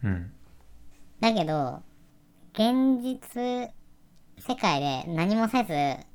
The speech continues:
Speaker 2: ただ考えだけを発表することって、
Speaker 1: うん。
Speaker 2: そこに留まってていいのかな、みたいな。
Speaker 1: うん。
Speaker 2: とか思ったり。
Speaker 1: っ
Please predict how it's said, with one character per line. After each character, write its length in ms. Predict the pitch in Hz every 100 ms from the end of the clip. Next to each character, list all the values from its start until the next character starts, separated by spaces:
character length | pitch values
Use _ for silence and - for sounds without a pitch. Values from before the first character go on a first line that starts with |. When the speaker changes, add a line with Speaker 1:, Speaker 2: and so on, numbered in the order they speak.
| -
Speaker 2:
た 100 | -
だ 120 | 233
考 360 | - 202 220 247 262
え 40 | 170
だ 120 | 151
け 160 | 170
を 40 | 151
発 220 | - - -
表 180 | 165 -
す 100 | 165
る 100 | 156
こ 120 | 170
と 100 | 165
っ 60 |
て、 380 | - - 135 131 - - - -
Speaker 1:
う 60 | 113
ん。 220 | 98 92 - - - -
Speaker 2:
そ 140 | 180
こ 120 | -
に 140 | 226 226
留 220 | 214 226
ま 120 | 233
っ 80 | 220
て 100 | 160
て 140 | 147
い 80 | 147
い 20 |
の 100 | 135
か 120 | 131
な、 120 | 131 131
み 100 | 135
た 100 | -
い 120 | 104 - - - - - - - - - - - -
な。 80 | 107
Speaker 1:
う 20 |
ん。 320 | 98 90 85 87 - _ _ _ -
Speaker 2:
と 80 | -
か 120 | 151
思 120 | 143
っ 60 | 139 -
た 80 |
り。 80 |
Speaker 1:
っ 20 | 135